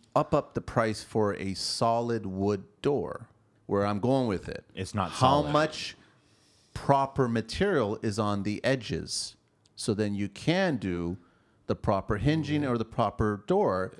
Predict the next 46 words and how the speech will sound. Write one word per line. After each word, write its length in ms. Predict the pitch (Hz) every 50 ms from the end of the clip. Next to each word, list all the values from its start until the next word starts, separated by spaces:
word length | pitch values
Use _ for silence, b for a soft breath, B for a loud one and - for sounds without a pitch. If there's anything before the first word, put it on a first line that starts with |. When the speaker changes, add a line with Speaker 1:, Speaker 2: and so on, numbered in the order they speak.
| B B B B B B B B
Speaker 1:
And 160 | - 117 117
then 200 | 123 120 117 110 - - - -
just 240 | - 190 180 - -
by 160 | 156 139 127
fluke, 140 | - 87 98
Speaker 2:
I 40 | 131
know 80 | 147 165
what 100 | 175 -
you're 100 | 92 92
saying. 340 | - 104 90 80 80 78 -
Speaker 1:
you 140 | - 113 120
know 100 | 123 131
where 140 | 135 143 143
I'm 100 | 143 143
going 160 | 143 185 190
Speaker 2:
Yeah, 60 | 160 143
Speaker 1:
with 160 | 110 92 -
this. 80 | 127 113
Speaker 2:
totally. 380 | 107 101 92 85 82 80 78 73 -
Speaker 1:
What 200 | 123 135 147 160
if 160 | 180 175 180
you 80 | 175 175
do 280 | - - 196 214 196
have 180 | 165 151 135 -
to 100 | - 123
track 360 | - - - 117 113 113 -
saw 320 | - - 127 117 113 110
and 200 | - 113 113 101
shave 380 | - - - 110 107 107 104 95
off 300 | 104 104 104 101 98 -
an 140 | 117 107 101
inch, 200 | 110 113 117 120 -
or 100 | 113 127
not 180 | 160 170 160 127
an 120 | 101 95
inch, 260 | 107 101 98 - -
but 120 | - 104 92
maybe 240 | 107 107 98 104
a 80 | 95 87
Speaker 2:
No, 80 | 165 196
Speaker 1:
half 200 | 220 135 - -
Speaker 2:
it 60 | 196
Speaker 1:
inch? 80 | 180
Speaker 2:
happens, 420 | 190 214 247 - - 220 175 196 208
Speaker 3:
Yeah. 60 | 196
Speaker 2:
dude. 360 | 156 123 143 180 202 - 226